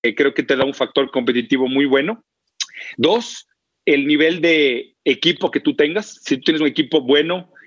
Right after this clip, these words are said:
eh, sólido, te da un factor, una ventaja competitiva muy grande.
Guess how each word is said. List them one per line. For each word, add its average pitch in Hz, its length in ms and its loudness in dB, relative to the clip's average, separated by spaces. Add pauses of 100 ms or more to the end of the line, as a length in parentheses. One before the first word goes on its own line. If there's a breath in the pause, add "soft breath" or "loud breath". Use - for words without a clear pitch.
(160 soft breath)
eh, 117 500 2
sólido, 156 560 2 (220 soft breath)
te 135 120 2
da 147 120 2
un 151 80 -6
factor, 143 380 0
una 143 180 -2
ventaja 135 320 -2
competitiva 131 420 0
muy 147 140 2
grande. 165 400 -2